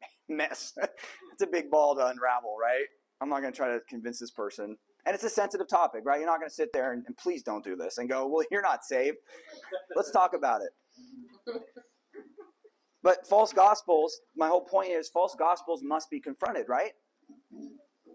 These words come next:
We know that. Like, we are to confront false gospels, and this is a false gospel, therefore it should be confronted.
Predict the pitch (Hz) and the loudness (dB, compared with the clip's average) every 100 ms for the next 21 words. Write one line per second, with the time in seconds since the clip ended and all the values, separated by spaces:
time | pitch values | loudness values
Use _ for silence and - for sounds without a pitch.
0 | - 170 196 196 226 156 95 - _ - | -2 0 2 2 2 2 -2 -8 _ -4
1 | 156 - - _ _ - 202 190 185 190 | -4 -4 -14 _ _ 0 0 0 -4 -4
2 | - 180 170 - 196 175 - _ 165 156 | -4 -8 -6 -2 -2 -2 -10 _ -2 0
3 | 156 151 151 - 151 143 131 135 139 151 | 0 0 0 -4 -6 -4 -6 -6 -8 -10
4 | 143 139 131 - 123 120 139 127 120 - | -10 -6 -6 -2 -2 -2 -2 -4 -4 -6
5 | 127 120 120 110 110 107 107 127 120 151 | -6 -4 -2 -2 -4 -12 -14 -14 -6 -2
6 | 135 | -2